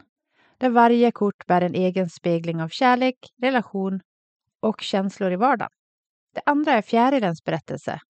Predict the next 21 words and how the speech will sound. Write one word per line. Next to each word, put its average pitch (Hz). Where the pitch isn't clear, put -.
en 247
sammanhängande 233
resa 185
genom 175
hjärtats 202
olika 190
faser. 202
Från 233
puppa 254
till 233
fjäril, 233
från 202
stillhet 208
till 190
styrka, 202
från 214
inre 233
förändring 185
till -
yttre 175
rörelse. 180